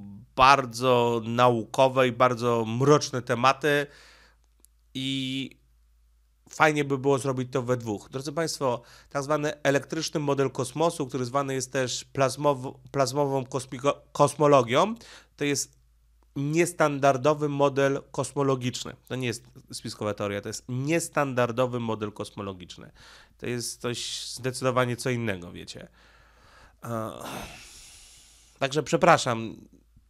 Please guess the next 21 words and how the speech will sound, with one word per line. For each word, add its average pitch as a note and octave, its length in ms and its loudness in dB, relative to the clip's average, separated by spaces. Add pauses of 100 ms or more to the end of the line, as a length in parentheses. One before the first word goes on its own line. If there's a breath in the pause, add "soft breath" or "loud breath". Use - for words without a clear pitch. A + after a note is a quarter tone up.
(140)
nie E3 300 4
podejmuję E3 640 6
się C3 140 -2
teraz C3+ 340 4
z A#2+ 120 -6
biegu A#2+ 420 2
to A2 160 4
omówić, F#2+ 360 -4
bo A2 120 -4
to - 80 -8
jest D3+ 100 -6
trochę D3 180 0
tak, E3+ 180 0
jakbyście D3 420 -2
mnie C#3 160 -2
zapytali: C#3 460 0 (360 loud breath)
„Słuchajcie, F#3 580 2 (160)
czy D#3 280 2
mógłbyś G3 720 2 (380 loud breath)
omówić, E3 960 0 (140)
em, B2+ 1600 -2